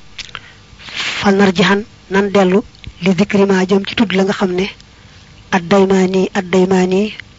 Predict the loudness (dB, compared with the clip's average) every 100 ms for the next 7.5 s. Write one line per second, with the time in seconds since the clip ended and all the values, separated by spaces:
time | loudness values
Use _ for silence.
0 | -20 -20 -20 -8 0 2 2 0 -2 0
1 | 2 4 2 0 0 0 -2 -10 -20 -20
2 | -20 -16 -2 0 2 0 0 -6 -4 0
3 | 2 2 4 2 2 -2 -4 -10 -16 -20
4 | -20 -20 -20 -20 -20 -20 -20 -18 -18 -18
5 | -20 -20 -20 -20 -20 -2 -2 2 2 2
6 | 0 -6 -20 -20 -20 -20 -20 -20 -20 -20
7 | -6 0 2 2